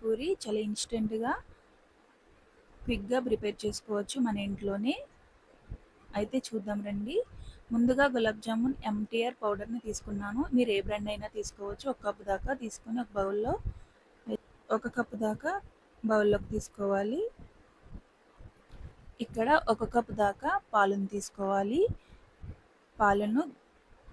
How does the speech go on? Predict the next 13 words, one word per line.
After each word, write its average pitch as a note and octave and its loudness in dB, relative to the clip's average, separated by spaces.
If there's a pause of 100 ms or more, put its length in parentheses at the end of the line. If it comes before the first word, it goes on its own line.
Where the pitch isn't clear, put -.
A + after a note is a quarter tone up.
(1300)
కాచి G#3+ 4 (100)
చల్లార్చుకున్న G#3+ 2 (140)
పాలు F#3+ 2 (120)
తీసుకోవాలండి. G3 0 (600)
కొద్ది A3 -2
కొద్దిగా A#3+ 4 (100)
పాలు G3+ 4
వేసుకుంటూ G#3 -4 (720)
ఎక్కడా A3 2 (120)
ఉండలనేది G#3 2
లేకుండా G3 -4 (720)
బాగా G3+ 4
కలుపుకోవాలండి. G3 -2